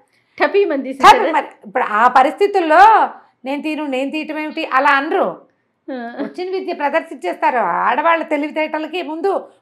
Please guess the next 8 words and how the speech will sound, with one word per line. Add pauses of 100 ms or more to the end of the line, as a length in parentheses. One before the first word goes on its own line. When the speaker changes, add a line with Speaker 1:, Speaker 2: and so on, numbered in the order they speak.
Speaker 2:
మగవాడు
ఎవడైనా
బోల్తా
పడాల్సిందే. (640)
తెలివి
తక్కువగా
ఉండి
మనం